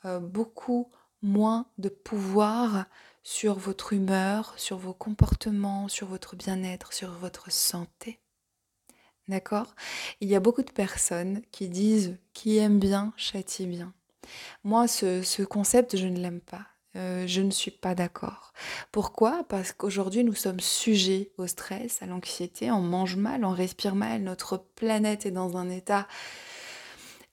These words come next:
euh, particulier, nous souffrons beaucoup de stress, de partout. Voilà, ça vient de la télé, ça vient du téléphone, ça vient de l'ordinateur, ça vient de l'extérieur, ça vient des gens, ça vient de partout.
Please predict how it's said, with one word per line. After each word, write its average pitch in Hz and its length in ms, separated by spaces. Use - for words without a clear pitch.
euh, 196 540
particulier, 220 1160
nous 214 260
souffrons - 1400
beaucoup 285 380
de 202 160
stress, - 960
de 220 140
partout. - 640
Voilà, 180 260
ça 208 120
vient 208 160
de 208 120
la 185 100
télé, 185 300
ça 220 120
vient 202 140
du 190 140
téléphone, 190 480
ça 208 140
vient 208 140
de 202 120
l'ordinateur, 190 640
ça 233 120
vient 214 160
de 208 80
l'extérieur, 185 600
ça 240 120
vient 240 200
des 208 120
gens, 180 200
ça 247 100
vient 247 140
de 208 100
partout. - 480